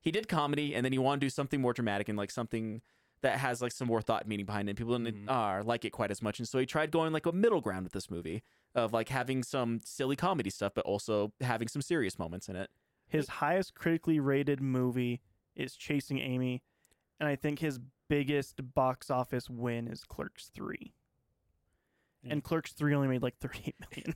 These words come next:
Speaker 3: <laughs>
Speaker 2: I really, I really
Speaker 3: Well
Speaker 2: should, like, rewatch Chasing Amy, <laughs> like, n-,
Speaker 1: Yeah, like,
Speaker 2: six years later.
Speaker 1: like, 'cause,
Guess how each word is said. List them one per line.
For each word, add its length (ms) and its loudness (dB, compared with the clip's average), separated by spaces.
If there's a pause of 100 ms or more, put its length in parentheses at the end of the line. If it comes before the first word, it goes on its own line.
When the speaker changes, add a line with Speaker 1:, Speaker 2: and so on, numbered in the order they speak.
Speaker 3:
<laughs> 500 -2
Speaker 2:
I 20 2
really, 260 2 (440)
I 60 -4
really 140 2
Speaker 3:
Well 120 8
Speaker 2:
should, 360 -4
like, 200 -2
rewatch 520 -6
Chasing 520 -8
Amy, 600 -10 (240)
<laughs> 220 -18
like, 300 -4
n-, 180 -8
Speaker 1:
Yeah, 280 0
like, 160 0
Speaker 2:
six 500 -10
years 300 -8
later. 580 -8 (220)
Speaker 1:
like, 200 0 (160)
'cause, 840 2